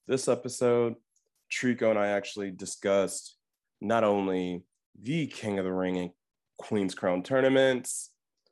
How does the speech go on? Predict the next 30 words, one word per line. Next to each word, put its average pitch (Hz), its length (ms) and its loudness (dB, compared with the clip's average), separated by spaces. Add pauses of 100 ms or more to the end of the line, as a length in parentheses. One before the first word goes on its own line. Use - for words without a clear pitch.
(100)
but 110 120 2
also, 104 680 2 (420)
and - 120 -2
I'll 107 100 2
say 110 180 -2
this 101 200 -2
right 92 120 0
now, 101 440 0 (640)
domestic 110 420 0 (540)
abuse 98 720 -4
is 92 300 -8
nothing 95 580 -2
to 85 400 -4 (460)
sneeze 104 460 0
at. 101 300 4 (280)
I 117 160 0
don't 127 200 0
know 92 280 0
where, 92 600 -2 (260)
uh, - 80 -4 (160)
the 104 140 0
U 101 240 -2
F 92 60 -8
C 95 260 -6
as 92 120 -4
an 92 120 -4
organization 92 880 -4
goes 90 480 -4 (320)
from 95 240 -4
here. 92 480 -2